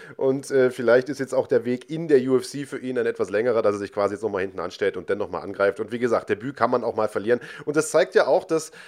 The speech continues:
das Niveau von The Ultimate Fighter oder von Contender-Serie oder von diesen ganzen kleineren Organisationen, wo der echt immer rasiert hat, äh, hin zur U F C dann doch nochmal ein anderes ist. Also erstens natürlich, weil du andere Gegner hast, aber auch, weil viel mehr Druck auf dir lastet, viel mehr mediale Aufmerksamkeit da ist und so weiter.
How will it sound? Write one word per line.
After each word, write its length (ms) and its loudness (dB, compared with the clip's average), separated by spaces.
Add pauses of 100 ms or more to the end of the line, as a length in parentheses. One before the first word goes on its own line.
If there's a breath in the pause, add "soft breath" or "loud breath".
(160 loud breath)
das 160 -2
Niveau 480 2 (160 loud breath)
von 380 2 (320 soft breath)
The 160 4
Ultimate 240 2
Fighter 260 2
oder 100 4
von 180 0
Contender-Serie 680 2
oder 120 2
von 160 0
diesen 200 -6
ganzen 240 0
kleineren 440 2
Organisationen, 800 0
wo 80 2
der 160 4
echt 160 -10
immer 200 -4
rasiert 420 2
hat, 140 2 (360 loud breath)
äh, 100 2
hin 300 -2
zur 160 0
U 220 2
F 80 -2
C 100 -10
dann 240 0
doch 220 -6
nochmal 340 2
ein 60 0
anderes 400 -6
ist. 160 -16
Also 240 -2
erstens 260 0
natürlich, 320 -2
weil 100 4
du 100 0
andere 220 -4
Gegner 320 -2
hast, 220 -4
aber 220 -2
auch, 200 0
weil 100 4
viel 160 -10
mehr 120 4
Druck 320 -2
auf 120 2
dir 120 -2
lastet, 380 -4
viel 160 -10
mehr 100 0
mediale 340 0
Aufmerksamkeit 640 -4
da 60 0
ist 160 -6
und 80 -14
so 100 -4
weiter. 300 2